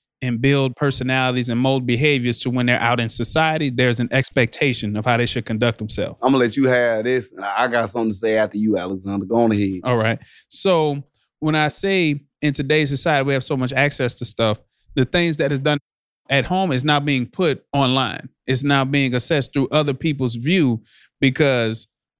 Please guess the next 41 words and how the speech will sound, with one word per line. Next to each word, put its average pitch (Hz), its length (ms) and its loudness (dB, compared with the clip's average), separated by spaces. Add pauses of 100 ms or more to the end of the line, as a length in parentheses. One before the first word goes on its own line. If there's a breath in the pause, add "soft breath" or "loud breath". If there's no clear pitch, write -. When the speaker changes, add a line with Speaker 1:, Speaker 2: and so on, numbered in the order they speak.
Speaker 1:
all 147 180 4
the 139 140 -4
things 147 400 -2
that 139 80 0
was 131 160 -2
considered, 135 600 0 (540)
you 139 120 -2
know, 131 120 0
considered, 135 560 0
uh, 117 360 0
how 143 140 2
would 139 60 2
I 123 60 2
put 127 180 -2
it, 110 100 -2
child 139 280 2
abuse 123 340 -2
or 113 100 -2
considered 120 540 -2 (340 loud breath)
a - 100 2
way 139 160 4
how 131 140 2
they 131 100 0
should 123 220 -4
go 135 180 2
about 123 300 -2
correcting 123 520 -2
children. 117 320 -2
It 123 60 -2
should 131 140 -6
be 131 100 2
more 131 160 0
about, 123 260 2
no, 165 180 -2
explain 180 440 -2
to 175 100 -2
them 151 160 -2
why 139 140 2
they're 131 120 2
doing 123 340 0
wrong. 110 380 0